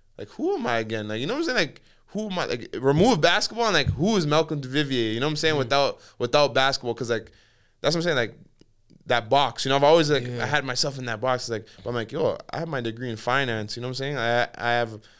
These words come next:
Speaker 1: like, there's so much other interest I can go for and do. Like,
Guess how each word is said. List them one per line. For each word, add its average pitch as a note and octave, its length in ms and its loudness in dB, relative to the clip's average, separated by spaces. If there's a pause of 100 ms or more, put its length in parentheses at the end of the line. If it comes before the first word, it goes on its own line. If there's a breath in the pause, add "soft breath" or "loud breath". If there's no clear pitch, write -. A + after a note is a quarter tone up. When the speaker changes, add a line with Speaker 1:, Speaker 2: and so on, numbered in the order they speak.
(300 soft breath)
Speaker 1:
like, G#2 400 -4 (640)
there's B2 120 -2
so F3 140 2
much D#3 200 0
other C#3+ 260 2
interest D3 340 -2
I A#2 100 2
can G#2+ 260 -6
go C3+ 200 4
for C3 280 2
and G#2 120 -4
do. C#3+ 300 2
Like, G#2+ 300 -2